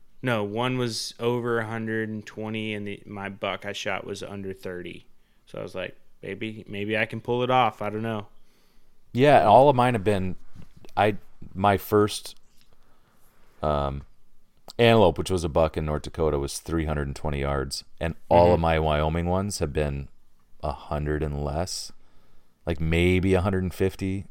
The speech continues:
Speaker 2: a couple of 'em, but, um, yeah, pretty close range. So
Speaker 1: it's wild stuff,
Speaker 2: Yeah.
Speaker 1: man. But,
Speaker 2: Yeah.
Speaker 1: um, all right. Well, I, I think the, unfortunately the clock is ticking down. Uh, I'm, I'm in, very much enjoying the conversation here.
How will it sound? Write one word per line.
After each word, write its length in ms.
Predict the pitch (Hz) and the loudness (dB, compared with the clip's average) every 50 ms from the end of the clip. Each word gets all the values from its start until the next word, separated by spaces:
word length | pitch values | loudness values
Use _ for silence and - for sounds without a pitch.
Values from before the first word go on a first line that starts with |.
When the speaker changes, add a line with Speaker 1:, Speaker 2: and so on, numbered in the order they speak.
| - - | -8 -8
Speaker 2:
a 80 | 85 | -6
couple 280 | - - 90 92 90 90 | -2 -4 -4 -2 -2 -4
of 120 | 90 87 | -4 -4
'em, 140 | 98 95 95 | -6 -8 -6
but, 260 | - 80 71 - - - - - - - - - - - _ - - - - | -4 -2 -4 -4 -4 -10 -14 -14 -16 -16 -18 -20 -20 -20 _ -20 -20 -14 -6
um, 340 | - 73 71 67 69 67 - _ - - - - - - | -4 -2 -2 -2 -4 -8 -10 _ -20 -20 -20 -20 -10 -2
yeah, 200 | 80 80 71 67 | 0 2 2 0
pretty 300 | - - - - 92 82 | -2 -4 -6 -4 -4 -4
close 300 | - - 78 73 - - | -2 -2 -2 -2 -2 -4
range. 420 | 71 69 69 67 67 - - - - _ - - _ _ - - _ - - - - | -6 -6 -6 -6 -8 -10 -12 -14 -16 _ -20 -20 _ _ -20 -20 _ -20 -20 -20 -20
So 340 | - - - - 71 65 - - - - - - - - - _ _ - - - - - - - _ _ _ - - - - - _ _ _ _ - | -20 -16 -12 -10 -10 -10 -10 -14 -18 -16 -18 -18 -20 -20 -20 _ _ -20 -20 -20 -20 -20 -20 -20 _ _ _ -20 -20 -20 -20 -20 _ _ _ _ -20
Speaker 1:
it's 220 | 104 - - - | -18 -18 -16 -8
wild 320 | 98 95 90 90 90 85 - | -6 -6 -6 -6 -8 -10 -12
stuff, 360 | - - 98 92 73 69 - - | -14 -10 -6 -6 -6 -6 -8 -12
Speaker 2:
Yeah. 60 | 95 | -14
Speaker 1:
man. 220 | 95 95 92 - - _ - - - - - - - - | -14 -14 -14 -14 -16 _ -20 -20 -20 -20 -20 -18 -8 2
But, 140 | 139 143 147 | 4 6 8
Speaker 2:
Yeah. 200 | 151 147 147 143 | 8 8 6 4
Speaker 1:
um, 200 | 143 139 131 123 - _ - - - - - - | 2 0 -2 -6 -10 _ -20 -20 -20 -16 -4 2
all 80 | 165 185 | 6 8
right. 200 | 202 190 160 147 | 8 8 8 6
Well, 300 | 156 165 165 165 151 - | 6 6 6 4 4 2
I, 120 | 135 131 | 0 -2
I 160 | - - 135 120 | 0 0 -4 -2
think 260 | - 151 151 143 - | 2 0 0 0 2
the, 280 | 143 135 131 127 120 - | 2 4 4 4 2 0
unfortunately 560 | 131 131 127 - 151 143 135 - 135 131 123 | -2 -4 -4 -2 -2 -2 -2 -2 -4 -4 -4
the 100 | 117 110 | -4 -6
clock 380 | - - - 127 127 127 127 - | -6 -4 -2 0 -2 -2 -2 -4
is 100 | 110 - | -12 -10
ticking 360 | - - 135 - - 120 113 | -6 -6 -6 -4 -4 -6 -2
down. 420 | 117 113 120 117 113 113 113 110 - _ - - | 2 4 4 4 4 2 -2 -6 -10 _ -18 -10
Uh, 60 | 113 113 113 110 110 110 110 110 - | -8 -6 -4 -2 -2 -2 -4 -4 -4
I'm, 260 | - 113 113 113 110 - - | -6 -8 -8 -8 -8 -10 -10
I'm 100 | 113 113 | -8 -8
in, 160 | 113 110 104 101 | -8 -8 -8 -6
very 240 | 113 120 117 117 117 | -4 -2 -2 -2 -2
much 260 | 117 117 110 - 113 | -2 -4 -6 -6 -10
enjoying 380 | 107 101 104 110 107 107 104 | -12 -8 -8 -6 -6 -6 -8
the 60 | 104 101 | -10 -10
conversation 760 | - 117 107 104 104 104 - - 107 104 104 - - 110 104 | -10 -8 -8 -8 -8 -10 -8 -6 -6 -6 -6 -8 -10 -12 -12
here. 380 | - 110 104 104 104 113 123 | -10 -10 -8 -8 -8 -8 -10